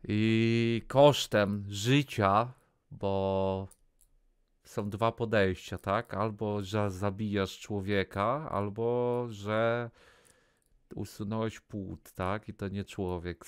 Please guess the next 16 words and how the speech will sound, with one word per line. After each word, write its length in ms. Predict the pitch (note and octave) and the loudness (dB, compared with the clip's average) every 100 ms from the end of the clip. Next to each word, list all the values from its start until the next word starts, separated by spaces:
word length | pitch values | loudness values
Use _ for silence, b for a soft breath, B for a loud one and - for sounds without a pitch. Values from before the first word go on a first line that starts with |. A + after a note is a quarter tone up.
| - | -10
No 80 | A2+ | -8
dobra, 380 | B2 G2+ F#2 | -6 -2 -2
to 160 | F#2+ B2 | -2 -8
wybierz 380 | B2 C3 G#2 F#2 | -6 -2 0 -2
sobie, 260 | - F#2 | -6 -6
które 280 | F2+ - F#2+ | -6 -6 -6
chcesz 240 | F2+ G#2 - | -4 -6 -6
podejście, 500 | G2+ F#2 F#2 - G2+ | -4 -2 -2 -4 -6
to 120 | G2 | -4
jak 140 | G2 | -4
się 140 | - G#2 | -2 -2
nową 240 | G2 G2 | 0 -2
grę 200 | F#2+ G2 | -2 -2
zaczyna, 380 | F#2 F#2 - F2+ | -2 -6 -8 -6
masz 240 | F2 F2+ | -6 -6
opcję. 420 | F2+ - - A2+ | -6 -8 -4 -4